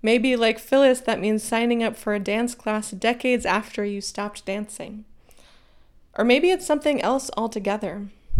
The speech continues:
Maybe it's starting to sing again, or learning Tai Chi, or finally going back to that lo-, yoga practice you used to love.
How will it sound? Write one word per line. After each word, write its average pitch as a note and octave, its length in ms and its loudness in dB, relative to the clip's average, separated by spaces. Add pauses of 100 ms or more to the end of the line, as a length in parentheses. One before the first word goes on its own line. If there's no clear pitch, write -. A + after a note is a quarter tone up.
(600)
Maybe A3+ 260 4
it's B3+ 140 2
starting A#3+ 320 2
to A#3+ 100 -2
sing A#3 360 2
again, G#3+ 400 0
or F3+ 160 0
learning A3+ 380 0
Tai A3+ 200 -4
Chi, G#3 480 -2
or - 220 -2
finally A#3 500 2
going G#3+ 340 0
back G#3 340 -2
to G3+ 120 -6
that G3 240 -4
lo-, G3+ 180 -6
yoga G#3 360 0
practice G3 520 -6
you G#3+ 140 -6
used A3 460 -4
to G3+ 80 0
love. G3 560 -6